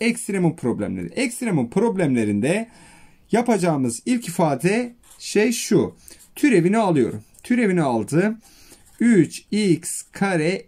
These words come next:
eksi iki M x artı dokuz. İfadenin türevini aldıktan sonra ne yapıyoruz? Sıfıra eşitliyoruz. Hatta ve hatta orada köklerimizi buluyoruz. Burada iki tane kök buluyoruz. Bu kökleri x bir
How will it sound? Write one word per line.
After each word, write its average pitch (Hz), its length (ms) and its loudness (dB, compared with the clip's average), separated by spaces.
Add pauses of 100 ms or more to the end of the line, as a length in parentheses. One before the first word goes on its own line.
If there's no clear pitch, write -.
eksi 185 520 -2
iki 165 640 -2 (460)
M 180 380 0 (180)
x 220 360 -2 (120)
artı 190 760 -4
dokuz. - 520 -2 (1700)
İfadenin 214 540 0
türevini 220 380 2
aldıktan 180 640 2
sonra 180 260 -2
ne 214 60 2
yapıyoruz? 214 480 0
Sıfıra 220 440 -2
eşitliyoruz. 147 840 2 (640)
Hatta 214 500 -2
ve 180 40 2
hatta 170 280 0
orada 165 340 4
köklerimizi 175 720 2
buluyoruz. 135 360 2
Burada 175 280 2
iki 180 200 -6
tane 160 220 0
kök 175 300 0
buluyoruz. 117 320 0
Bu 180 100 -4
kökleri 165 360 0
x - 340 -6
bir 139 220 0